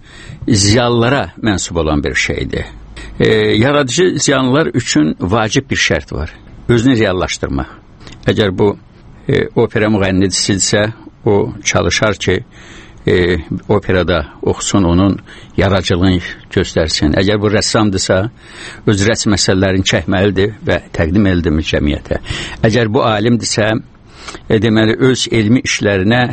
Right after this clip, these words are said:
e, tətbiq, e, tapa bilməyəndə o yerə getməlidir ki, o, o yerdə onun bu sənətinə qiymət veriləcəkdir. Ona görə beyin axınının əsas səbəbin düsturun, mən belə düşünürəm ki,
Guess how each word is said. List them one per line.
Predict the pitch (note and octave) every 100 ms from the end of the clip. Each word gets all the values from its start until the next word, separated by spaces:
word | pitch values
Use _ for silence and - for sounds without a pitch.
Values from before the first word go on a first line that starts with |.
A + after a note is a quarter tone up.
| -
e, | A2 G2
tətbiq, | - F#2+ - A#2+ -
e, | A2
tapa | - G2+ A2+
bilməyəndə | A2 A2+ G#2 F#2+ F#2 A#2+ C#3+ - - - -
o | C#3
yerə | C3+ B2
getməlidir | G#2+ G#2+ A2 G#2 B2 G#2+ -
ki, | A#2 A#2+ C3+ - -
o, | - A2+ A2
o | C#3
yerdə | B2+ G#2+ A#2 -
onun | B2+ A#2 B2+ A#2+
bu | A#2 C3 - -
sənətinə | - A#2+ G#2+ F2+ B2 B2+ - - - -
qiymət | - C#3 D3+ -
veriləcəkdir. | D#2+ C#2+ C#2 B1+ C2+ -
Ona | C3+ D3 D3+
görə | D#3+ E3 - - - - -
beyin | C#3+ D#3 D#3+ - -
axınının | C3+ A#2 - C3 B2+ B2 D3 A#2+ -
əsas | - - D3 -
səbəbin | - F#2+ F#2 F#2+ D#3 F#3+ - - - -
düsturun, | A#2 - - C#3 E3+ C3
mən | C3
belə | A2 G#2+ F#2+ -
düşünürəm | - F2 E2 D#2+ D#2
ki, | - F2+